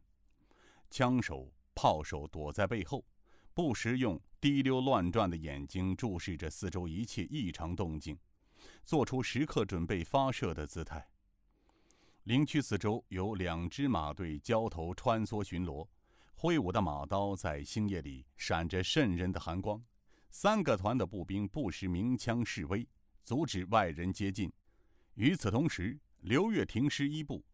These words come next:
也赶赴马兰峪镇和周围的村庄。他们先在村头路口张贴布告，宣告自称柴云生旧部的直鲁联军残部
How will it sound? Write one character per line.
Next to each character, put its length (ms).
也 200
赶 280
赴 280
马 260
兰 180
峪 160
镇 220
和 160
周 200
围 200
的 100
村 240
庄。 240
他 160
们 100
先 220
在 340
村 320
头 240
路 200
口 260
张 260
贴 220
布 180
告， 220
宣 280
告 220
自 120
称 380
柴 300
云 360
生 280
旧 240
部 200
的 220
直 240
鲁 180
联 240
军 180
残 300
部 240